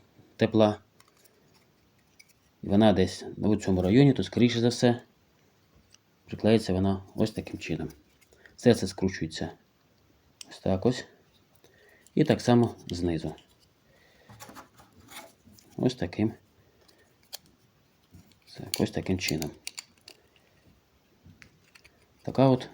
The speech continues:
вона буде виглядати. Плата написано, що має п'ятдесят ватт на, на канал вихідна потужність. Ну, п'ятдесят ватт тут немає, а п'ять ватт є. Тобто, якщо у вас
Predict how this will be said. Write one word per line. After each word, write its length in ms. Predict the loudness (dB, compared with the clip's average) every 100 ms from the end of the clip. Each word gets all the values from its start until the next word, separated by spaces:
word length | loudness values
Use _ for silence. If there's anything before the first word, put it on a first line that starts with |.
| -20 -20 -12
вона 200 | -2 -2
буде 340 | -2 -6 -10 -14 _ _ _ _ _ -6
виглядати. 480 | -2 0 -2 -8 -16 -20 _ -20 -20 -20 -16 -16 _ _ _ _
Плата 400 | 8 8 10 6
написано, 440 | 6 4 4 2
що 140 | 4 4
має 180 | 4
п'ятдесят 420 | 4 0 2 0 2
ватт 240 | 0 0
на, 180 | -4 -4 -10 -6
на 120 | -4
канал 400 | 2 6 6 4 -2 -18 -16 -12
вихідна 280 | -4 -2
потужність. 600 | 0 6 8 10 6 2 0
Ну, 140 | 0
п'ятдесят 300 | 2 2 2
ватт 140 | 2 0
тут 160 | 2
немає, 320 | 6 8 8 4 -4 _ _ -20 -20 _
а 100 | 0
п'ять 320 | 4 6 6
ватт 260 | 6 4 2
є. 240 | -4 -6 -10 _ _ _ _ _ _
Тобто, 480 | 0 2 4 2 2 -4 0
якщо 320 | 0 4 6
у 40 |
вас 300 | 6 4 0